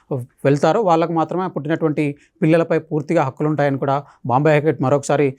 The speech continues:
స్పష్టం చేసింది. ఈ పర్టికులర్ కేసులో చూసినట్లయితే పిల్లలు వేరే దగ్గర ఉండడం కోసం, ఆ, ఉన్నందువల్ల ఈ కేసు పూర్తయ్యేలోపు వెళ్ళి అలా పిల్లలను చూసుకోవడానికి విజిటింగ్ రైట్స్ మాత్రం కోర్టు ఇచ్చినటువంటి పరిస్థితి అయితే కనిపిస్తుంది.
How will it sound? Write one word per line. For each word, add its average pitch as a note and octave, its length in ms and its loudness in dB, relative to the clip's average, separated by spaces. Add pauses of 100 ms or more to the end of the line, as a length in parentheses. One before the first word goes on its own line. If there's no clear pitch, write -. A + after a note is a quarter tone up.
(100)
స్పష్టం D3+ 380 0
చేసింది. A3 360 0
ఈ A3 60 4
పర్టికులర్ G3+ 520 -2 (240)
కేసులో F#3+ 420 0
చూసినట్లయితే E3+ 440 -2
పిల్లలు G3+ 360 4
వేరే F3+ 240 2
దగ్గర F3 380 4 (260)
ఉండడం F3 280 2
కోసం, A#3+ 320 0
ఆ, G#3+ 160 0
ఉన్నందువల్ల F3 720 2
ఈ G#3 100 -2
కేసు F3 480 -4 (240)
పూర్తయ్యేలోపు F#3 580 2
వెళ్ళి F3+ 300 2
అలా E3+ 180 2
పిల్లలను F3 480 0 (260)
చూసుకోవడానికి E3 560 0
విజిటింగ్ D#3+ 340 -2
రైట్స్ D#3+ 260 0
మాత్రం D3+ 240 -4
కోర్టు D#3+ 300 0
ఇచ్చినటువంటి C#3 560 -4 (220)
పరిస్థితి C#3 220 -2
అయితే D3 120 0
కనిపిస్తుంది. B2+ 480 -4